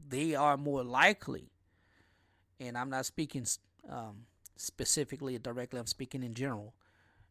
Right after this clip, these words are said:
And no, I have not done empirical research to, to do this, but I know there are statistical data, empirical data, to back up some, r-, particular with the urban crime.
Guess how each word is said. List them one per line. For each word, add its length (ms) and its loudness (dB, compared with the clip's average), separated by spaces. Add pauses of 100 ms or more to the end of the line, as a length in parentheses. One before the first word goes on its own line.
(120)
And 200 -10
no, 160 -2
I 120 -2
have 260 0
not 300 -2
done 420 -6
empirical 420 0
research 540 -4
to, 280 -8
to 120 -6
do 180 -4
this, 240 -8
but 200 -8
I 100 -6
know 180 -8
there 200 -8
are 40 -14 (300)
statistical 720 0
data, 420 2
empirical 420 4
data, 420 -4 (680)
to 320 -4
back 380 -2
up 140 -2
some, 320 -2 (100)
r-, 220 -12 (260)
particular 360 6
with 180 -6
the 80 -8
urban 300 -6
crime. 460 -4